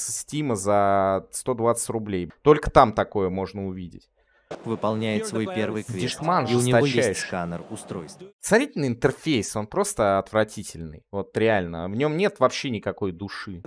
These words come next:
Speaker 2: И что если это удастся, это принесет много, очень много, скажем, денег,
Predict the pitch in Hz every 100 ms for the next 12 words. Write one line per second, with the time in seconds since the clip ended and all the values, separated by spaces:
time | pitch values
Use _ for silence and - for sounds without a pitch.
0 | - 139 - 165 165 147 120 113 107 107
1 | 98 147 160 - 160 - 131 135 123 113
2 | 107 101 104 85 92 107 156 156 147 -
3 | 123 - 104 92 107 151 147 147 - -
4 | 107 92 101 92 98 82